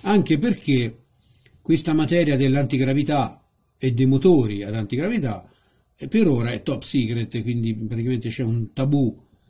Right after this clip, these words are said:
segreto perché non fa parte ancora della scienza ufficiale, ma di quella di sperimentazione militare. Erano tredici all'ultima cena, dodici apostoli più lui.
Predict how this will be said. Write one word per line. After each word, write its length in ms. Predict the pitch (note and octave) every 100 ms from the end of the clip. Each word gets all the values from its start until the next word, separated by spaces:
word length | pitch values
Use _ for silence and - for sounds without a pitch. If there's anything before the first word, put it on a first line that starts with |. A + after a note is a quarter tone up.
| _ _ _ _ _
segreto 760 | - - C#3 C#3+ C3+ B2+ A#2 G#2
perché 300 | A#2+ - A#2+
non 160 | B2 B2
fa 220 | C#3+ C3+
parte 340 | C#3 C3 B2+
ancora 260 | A2+ C#3 B2+
della 200 | A#2+ A#2
scienza 420 | - C3 A2 B2+
ufficiale, 640 | A#2 G3 - A#2+ A2 G#2+ - _ _ _
ma 120 | D3+
di 160 | D#3+ E3
quella 320 | C#3 A#2 A#2+
di 100 | B2
sperimentazione 1120 | B2 C3+ B2+ C3 A#2+ E3 - A#2 G#2+ G#2+ G2+ _ _ -
militare. 760 | D#3 C#3 A#2+ A2 G#2+ G#2+ - _ _ _ -
Erano 240 | D#3 G#3 A3+
tredici 580 | B3+ D#3 A#2 - A2+
all'ultima 720 | A2 A2 G#2+ G#2+ G#2+ G2 A2 A2
cena, 420 | G#2+ G2+ D#3 E3+ _ _ _ -
dodici 380 | C#3+ G3+ G3 G3+
apostoli 460 | B3 B3 G3+ F3
più 160 | C#3+ F#3+
lui. 500 | D#3 A2+ G2+ F2